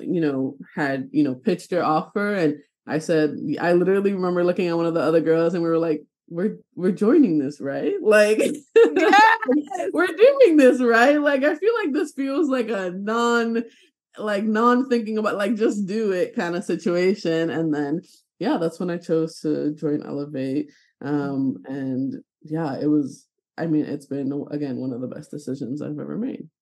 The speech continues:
Speaker 2: Yes, yes, yes, yes. So, yeah, I, I remember, um, I remember you signed up to the work, for the work, workshop, w-, which is the in-person experience. And I was just like, "Oh, okay, this is so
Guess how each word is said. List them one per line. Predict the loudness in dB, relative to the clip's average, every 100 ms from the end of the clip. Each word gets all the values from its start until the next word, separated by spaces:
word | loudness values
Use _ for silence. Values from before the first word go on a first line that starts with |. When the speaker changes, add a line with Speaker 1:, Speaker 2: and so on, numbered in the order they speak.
| _ _ _ _ -8
Speaker 2:
Yes, | 0 2 2 2 0 2 2 2 0 -2 -4
yes, | 0 0 0 -2
yes, | -6 -6 -6
yes. | -4 -4 -2
So, | -2 -2 -6 -20 -20 _
yeah, | 0 0 4
I, | 4 4 4
I | 4
remember, | 4 0 0 4 6 6 6
um, | 6 6 6 2 -4 -12 _ _ _ _ _ _ -4
I | -2
remember | 0 0 0
you | 0
signed | 0 2 2
up | 2 0
to | -2
the | 0
work, | 4 2 2
for | 4 4
the | 4
work, | 4 4 4
workshop, | 2 2 0 0 0 0 -4
w-, | -14 -10
which | -8 -6
is | -4 0
the | 0
in-person | 0 2 0 2 0 0 -2 -8 -20 -4
experience. | -2 -2 2 6 8 8 8 6 4 2
And | 4
I |
was | 4
just | 0 0
like, | 0 4
"Oh, | 6 6 2
okay, | -8 -8
this | -8
is |
so | -4